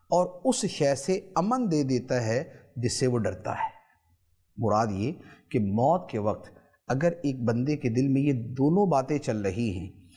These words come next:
اس کے دل میں یہ ڈر بھی ہے کہ میں گناہ گار ہوں، میرے گناہوں کا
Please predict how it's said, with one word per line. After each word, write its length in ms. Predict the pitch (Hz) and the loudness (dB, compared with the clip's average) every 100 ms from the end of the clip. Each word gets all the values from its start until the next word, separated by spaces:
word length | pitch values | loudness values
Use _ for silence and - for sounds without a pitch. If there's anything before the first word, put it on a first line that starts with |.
| _ | _
اس 140 | 143 - | -6 -2
کے 120 | 202 | 0
دل 200 | 156 170 | 0 0
میں 240 | 175 190 190 - | 2 0 -4 -4
یہ 140 | 135 131 117 | 0 0 0
ڈر 180 | 131 160 | 0 0
بھی 240 | 160 127 | 0 -2
ہے 160 | 104 101 - - _ | -2 -4 -10 -20 _
کہ 60 | 123 | 0
میں 180 | 110 127 | 2 0
گناہ 320 | 110 107 110 98 | 0 -2 -2 0
گار 180 | 104 | 0
ہوں، 220 | 117 101 - - - _ 123 | 0 -4 -12 -18 -20 _ -2
میرے 200 | 123 135 98 | 0 0 -2
گناہوں 340 | 107 117 127 | -2 0 0
کا 240 | 123 113 | 0 -2